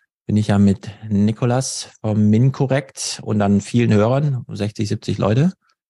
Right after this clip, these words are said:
sind wir ja einmal ums Hambacher Ding gefahren. Und wenn man das so sieht, äh, also ich verstehe das gar nicht, wie man das sehen kann, was da für ein,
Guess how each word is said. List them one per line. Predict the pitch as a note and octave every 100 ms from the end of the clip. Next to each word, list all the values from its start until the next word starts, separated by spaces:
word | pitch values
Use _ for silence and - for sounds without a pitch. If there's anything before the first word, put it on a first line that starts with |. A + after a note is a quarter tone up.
| _
sind | - F#2
wir | A2
ja | A#2
einmal | - G#2 A2+
ums | G2+ A2+ -
Hambacher | G#2 A2 A2+ B2 C3 D3+ - _ _ _ _
Ding | G#2 F#2
gefahren. | F2 - - - G2+ _ _ _ _ _ _ _
Und | F#2
wenn | G2 A2+
man | A2
das | G#2 -
so | G2
sieht, | F#2+ C#3+ D3 C#3 - _ _ _ _ _ _ _ _ _ _ _ _ _ _ _ -
äh, | F#2+ F#2 - -
also | F#2+
ich | G2
verstehe | A2 C3
das | C#3
gar | F#2+ F#2
nicht, | F#2
wie | G2
man | G2 G2 E2+
das | F#2 -
sehen | F#2 A2 C3+
kann, | C3 B2 D3 -
was | G#2 A2
da | A2
für | G#2 G#2 G#2
ein, | G#2 G2 G2+